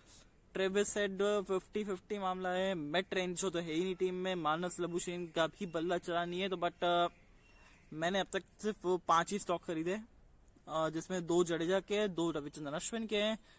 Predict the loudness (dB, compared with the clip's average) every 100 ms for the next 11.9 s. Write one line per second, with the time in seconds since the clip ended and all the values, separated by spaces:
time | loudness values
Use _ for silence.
0 | -20 -2 0 2 2 2 2 2 0 0
1 | 2 2 4 2 2 0 0 -2 0 -2
2 | -2 -14 -4 2 4 4 4 2 2 -4
3 | 0 2 2 -2 -18 -20 -20 -20 -20 -20
4 | -20 -20 -20 -14 -14 -14 -8 -6 -6 -8
5 | -8 -6 -6 -8 -6 -8 -6 -8 -8 -10
6 | -12 -12 -6 -6 -4 -2 -2 0 0 0
7 | 0 2 2 2 -2 -6 -20 -20 2 4
8 | 4 0 2 2 2 0 2 2 2 2
9 | 2 2 -2 -6 -8 -6 -4 -4 -6 -2
10 | 0 0 0 -2 0 -4 -4 -2 -2 -2
11 | -2 -2 -4 -4 -4 -4 0 0 0